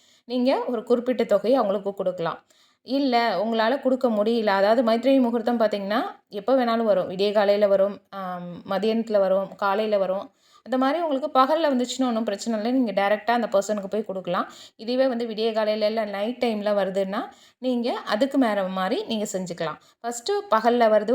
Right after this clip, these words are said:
உங்களால கொடுக்க முடிய பாசிபிலிட்டிஸ் இருந்துச்சுன்னா, நீங்க டைரக்டா போயிட்டு அந்த பர்சன் கிட்ட உங்களால முடிஞ்ச அமௌண்ட்டை கொடுக்கலாம். அந்த மாதிரி நீங்க கொடுக்கறது மூலமா உங்களுடைய கடன் வந்து சீக்கிரமாக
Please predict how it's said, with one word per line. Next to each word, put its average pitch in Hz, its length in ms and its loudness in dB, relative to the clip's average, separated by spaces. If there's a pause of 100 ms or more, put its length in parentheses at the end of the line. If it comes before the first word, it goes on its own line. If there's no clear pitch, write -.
உங்களால 226 280 0
கொடுக்க 233 300 0
முடிய 226 300 -2
பாசிபிலிட்டிஸ் 220 680 -4
இருந்துச்சுன்னா, 202 640 -6 (260)
நீங்க 196 200 -8
டைரக்டா 233 520 -2
போயிட்டு 208 320 -2
அந்த 214 260 -4
பர்சன் 208 320 0
கிட்ட 220 440 -2
உங்களால 214 380 0
முடிஞ்ச 202 420 -2
அமௌண்ட்டை 185 320 -2
கொடுக்கலாம். 165 420 -4 (240)
அந்த 220 200 0
மாதிரி 277 260 0
நீங்க 247 220 -2
கொடுக்கறது 233 520 -2
மூலமா 175 420 -4
உங்களுடைய 247 440 6
கடன் 220 300 2
வந்து 214 220 -2
சீக்கிரமாக 233 880 -2